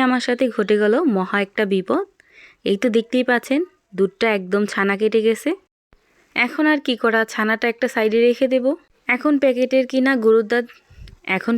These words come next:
প্যাকেটের কিনা গুঁড়া দুধ দিয়েই আমি আজকে এই পিঠাটা তৈরি করব। আপনারা জাল করে রাখা ঘন লিকুইড দুধ দিয়ে এই পিঠাটা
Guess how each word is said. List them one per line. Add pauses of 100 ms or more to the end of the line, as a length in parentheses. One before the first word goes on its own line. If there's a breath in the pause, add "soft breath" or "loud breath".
প্যাকেটের
কিনা (120)
গুঁড়া
দুধ
দিয়েই
আমি (120)
আজকে
এই
পিঠাটা
তৈরি
করব। (340)
আপনারা (200)
জাল (120)
করে
রাখা (140)
ঘন (200)
লিকুইড (100)
দুধ (120)
দিয়ে (120)
এই
পিঠাটা